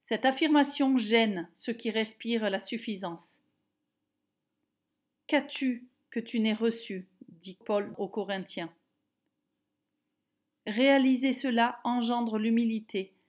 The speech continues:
et la confiance en sa toute-puissance bienveillante. Quelle inscription, illustrant votre position, pourriez-vous mettre sur votre maison ? Jeannot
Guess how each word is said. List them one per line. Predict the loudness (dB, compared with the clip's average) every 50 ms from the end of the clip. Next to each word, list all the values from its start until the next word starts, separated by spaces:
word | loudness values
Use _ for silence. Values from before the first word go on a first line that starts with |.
| _ _ _
et | 2 2
la | 2 2
confiance | 2 0 -2 -4 -4 -4 -4 -2 -2 -2 -2 -6 -8 -12 _ _ _
en | -4 -4 -2
sa | -2 -4 -4
toute-puissance | -6 -4 -4 -4 -4 -4 -8 -8 -6 -6 -6 -6 -6 -4 -4 -4 -4 -6 -8 -12 -14 -16
bienveillante. | -14 -6 -4 -4 -2 -2 -4 -6 -6 -8 -8 -10 -12 -18 -20 _ _ _ _ _ _ _ _ _ _ _ _ _ _ _ _ _ _ _ _ _ _ _ _ _ _ _ _ 0
Quelle | 2 4 4 4 2 0
inscription, | -2 -4 -4 -4 -4 -6 -8 -6 -6 -6 -6 -6 -8 -10 -12 _ _ _ _ _ _ _ _ 4
illustrant | 6 6 6 6 4 2 -2 -2 0 0 2 2
votre | 2 0 -4 -4 -6 -10
position, | -8 -4 -2 0 0 0 -2 -4 -6 -6 -6 -6 -6 -6 -8 -10 _ _ _ _ _ _ _ _ _ _ _ _ _ _ _ _ -8
pourriez-vous | -4 -2 0 0 0 -2 -2 0 0
mettre | 0 0 0 -4 -6 -10 -12
sur | -8 -6 -8 -6 -6
votre | -6 -8 -8 -8 -6 -6
maison ? | -4 -6 -6 -8 -8 -10 -10 -12 _ _ _ _ _ _ _ _ _ _ _ _ _ _ _ _ _ _ _ _ _ _ -12
Jeannot | -10 0 2 4 6 6 6 4 2 0 -4 -8